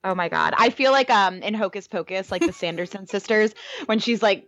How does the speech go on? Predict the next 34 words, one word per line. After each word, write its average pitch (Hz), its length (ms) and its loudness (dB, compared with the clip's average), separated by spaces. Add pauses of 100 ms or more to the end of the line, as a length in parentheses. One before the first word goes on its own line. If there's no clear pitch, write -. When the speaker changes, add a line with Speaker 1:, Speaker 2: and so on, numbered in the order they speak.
Speaker 1:
like, 202 260 0
breathing 202 460 -2
in 185 360 -4
the 185 100 -2
virgin 180 380 -4
air, 156 240 -2
that's 165 200 -4
what 175 100 -2
I 156 180 0
feel 151 180 -8
like. 135 160 -6
I'm 131 100 -6
like, 147 180 -6
"Come 240 340 -4
to - 120 -8
me, 202 440 -6
virgin 185 400 -4
skin. 170 440 -4
I 170 100 0
love 170 200 -2
you." - 360 -2 (340)
Speaker 2:
Yeah, 208 420 -4
I 302 80 -2
mean, 339 120 -2
Speaker 1:
Um, 240 360 6
Speaker 2:
the 254 60 0
Speaker 1:
I, 262 80 6
Speaker 2:
re-, - 60 2 (120)
the 277 160 -8
Speaker 1:
oh, - 20 4
sorry, 311 60 4
Speaker 2:
reality 330 240 4
Speaker 1:
go 214 60 2
ahead. 254 200 -2